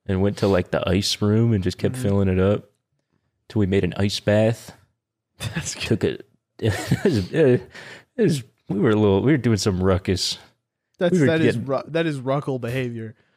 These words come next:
Speaker 1: It is
Speaker 2: Yeah, <laughs>
Speaker 1: ruckle
Speaker 2: that's
Speaker 1: behavior.
Speaker 2: what
Speaker 1: We were
Speaker 2: that
Speaker 1: getting a
Speaker 2: is.
Speaker 1: bit mischievous
Speaker 2: Yeah.
Speaker 1: in the penthouse, but no, it was a good, it was a good little,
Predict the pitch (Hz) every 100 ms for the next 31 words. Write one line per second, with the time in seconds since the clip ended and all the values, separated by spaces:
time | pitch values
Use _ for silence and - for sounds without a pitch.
0 | _ 127 127 107 104 143 98 95 98 104
1 | 165 156 131 120 110 101 135 135 117 -
2 | - 147 160 113 107 101 - - - _
3 | _ _ - 110 95 120 104 113 98 95
4 | - - 107 - _ _ _ _ _ _
5 | _ 214 220 131 131 123 147 143 135 127
6 | 127 120 110 104